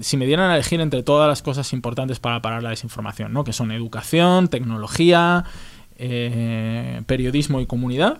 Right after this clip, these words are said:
al final la más importante de todas es la comunidad. Porque tú puedes hacer un, un periodismo que te cagas. Si no tienes gente que te escuche y que mueve la desinformación, no vale absolutamente para nada.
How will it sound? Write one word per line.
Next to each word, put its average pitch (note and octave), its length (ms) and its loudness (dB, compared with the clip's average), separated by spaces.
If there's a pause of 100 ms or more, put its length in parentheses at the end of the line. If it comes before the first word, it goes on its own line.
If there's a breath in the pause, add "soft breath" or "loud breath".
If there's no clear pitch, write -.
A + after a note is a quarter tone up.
(220)
al D3 100 0
final D#3+ 240 2
la D#3+ 40 4
más E3 140 2
importante D3+ 400 2
de C#3 80 2
todas D#3 240 6
es C3+ 120 -2
la A#2+ 120 -2
comunidad. G#2 460 -6
Porque A#2+ 160 -4
tú F#3 100 4
puedes F#3 160 4
hacer F#3+ 220 2
un, E3 360 2
un C#3+ 160 4
periodismo D#3 420 6
que C3 100 -2
te A#2 100 -4
cagas. G#2 500 -8 (840 soft breath)
Si - 160 -6
no C3+ 100 0
tienes D#3 180 0
gente D#3 220 0
que C#3+ 100 2
te D3 80 0
escuche D#3 380 2
y C#3+ 80 2
que C#3+ 80 0
mueve D3 260 4
la C#3 720 2
desinformación, C#3+ 720 0
no C3+ 140 -2
vale D3+ 140 4
absolutamente C#3 480 0
para A2+ 200 -2
nada. G2+ 240 -8